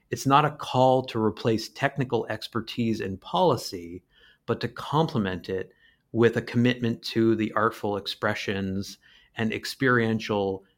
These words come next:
expertise that emerge from situated bodies of knowledge.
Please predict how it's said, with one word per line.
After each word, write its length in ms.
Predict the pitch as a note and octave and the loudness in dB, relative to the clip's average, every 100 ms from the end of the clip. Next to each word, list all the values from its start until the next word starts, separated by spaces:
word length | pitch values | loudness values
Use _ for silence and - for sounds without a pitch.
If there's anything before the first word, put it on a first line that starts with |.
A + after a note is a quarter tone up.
| _ | _
expertise 960 | A#2 - - A2 - F#3+ F#3+ A#2+ A2 G#2+ | -4 -4 -6 -8 -4 0 2 2 0 0
that 120 | A2 | 0
emerge 520 | G2+ G2+ A2 G#2 G2+ - | 2 2 4 4 2 -2
from 320 | G#2 G2 F#2 | -2 -2 -4
situated 720 | - D3 D3 A#2 G#2+ G2+ F#2 | -2 -2 0 0 2 0 -2
bodies 400 | F#2+ F#2+ G2 G2 | -2 -2 -2 -4
of 140 | G2 | -6
knowledge. 720 | F#2+ F#2 F#2 G2 A2 - - | -6 -4 -4 -6 -10 -14 -18